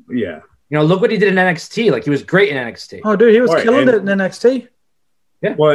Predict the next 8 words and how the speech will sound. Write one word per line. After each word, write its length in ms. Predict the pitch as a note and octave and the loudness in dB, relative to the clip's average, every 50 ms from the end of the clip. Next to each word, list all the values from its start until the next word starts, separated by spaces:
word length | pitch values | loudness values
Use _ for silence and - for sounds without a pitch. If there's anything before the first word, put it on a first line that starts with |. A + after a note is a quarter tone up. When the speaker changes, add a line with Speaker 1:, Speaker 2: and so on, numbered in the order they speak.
| C#3 | 2
Speaker 1:
and 120 | C#3+ D3 - | 2 0 -4
he 100 | D#3 D#3+ | -8 -4
was 180 | C#3+ C#3+ A#2 | -4 -2 -2
largely 540 | A#2+ A#2+ B2+ D3 E3 E3 - C3 B2+ A#2+ A#2+ | 0 2 2 4 2 2 0 0 -2 0 0
unchanged. 840 | A#2+ A#2+ A#2+ A#2 - F3 F#3+ F#3+ C3+ G2 F2 F2 E2+ - - - - _ _ _ _ _ _ _ - | 2 0 0 0 0 0 0 0 0 -2 -4 -8 -12 -16 -18 -20 -20 _ _ _ _ _ _ _ -14
Speaker 2:
Exactly. 560 | A#2 A2 A2 C3 B2+ B2+ A#2+ A2+ G#2 F#2+ F#2+ - _ _ _ _ _ _ _ _ _ | -14 -6 -4 -2 -2 -2 -4 -8 -12 -14 -14 -20 _ _ _ _ _ _ _ _ _
Speaker 1:
You 120 | - G#2 F#2+ | -10 -10 -8
know, 340 | F#2 F2+ F#2 F#2+ F#2+ F#2 | -8 -8 -8 -10 -10 -12